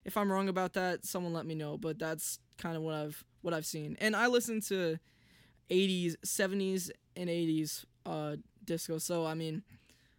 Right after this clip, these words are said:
I, I don't listen to the new stuff. I don't, I don't really know where to find the new stuff, so, so Ruxpin, um, I talk about, uh, a friend that I have that's, that's hurting in this song. I, I don't,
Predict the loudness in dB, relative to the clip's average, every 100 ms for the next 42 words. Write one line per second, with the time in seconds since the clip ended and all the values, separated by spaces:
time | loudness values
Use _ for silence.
0 | _ _ -2 2 4 4 6 4 2 -2
1 | 0 2 2 2 0 0 -2 -2 -4 -6
2 | -2 0 0 -4 -4 0 2 2 2 2
3 | 2 2 0 -4 -4 -4 -4 -4 -6 -4
4 | -6 -4 -4 -8 _ _ _ _ -12 -2
5 | 2 2 0 -2 -2 0 -2 -4 -6 -4
6 | -2 -2 -4 -6 -10 _ _ _ _ -6
7 | -2 0 0 0 0 2 0 -2 -4 -2
8 | 0 -2 -6 _ _ _ _ _ -10 -6
9 | -2 0 0 0 0 0 0 0 -2 -2
10 | -6 -8 -12 -14 -10 -2 0 0 0 -4
11 | -4 -4 -4 -4 -4 -4 -6 _ _ -2
12 | 4 6 6 4